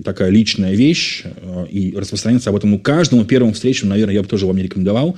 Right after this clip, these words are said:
Помолитесь, найдите того человека, который, которому вы смогли бы доверять, и, э, пожалуйста,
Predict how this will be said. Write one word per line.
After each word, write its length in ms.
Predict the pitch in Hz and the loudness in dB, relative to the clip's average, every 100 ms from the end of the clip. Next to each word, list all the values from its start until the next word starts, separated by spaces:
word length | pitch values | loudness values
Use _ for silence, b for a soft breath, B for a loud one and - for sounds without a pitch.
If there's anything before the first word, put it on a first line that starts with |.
| B B B B B | B B B B B
Помолитесь, 600 | 117 113 151 180 - - | 4 6 4 2 -6 -6
найдите 300 | 101 113 117 | -2 -2 -2
того 160 | 113 101 | -2 0
человека, 240 | 113 98 | -2 -2
который, 460 | 101 98 98 95 92 B B B B | -4 -2 0 0 -4 B B B B
которому 320 | - 107 104 | -2 2 4
вы 80 | 110 | 4
смогли 240 | 107 104 | 2 2
бы 100 | 101 | 2
доверять, 540 | 98 107 127 185 185 - | 2 2 4 2 0 2
и, 260 | 123 127 B B B B | 4 4 B B B B
э, 340 | 104 104 101 95 B B B | -2 0 0 -4 B B B
пожалуйста, 680 | - 101 117 127 127 107 101 | -4 0 2 2 2 0 0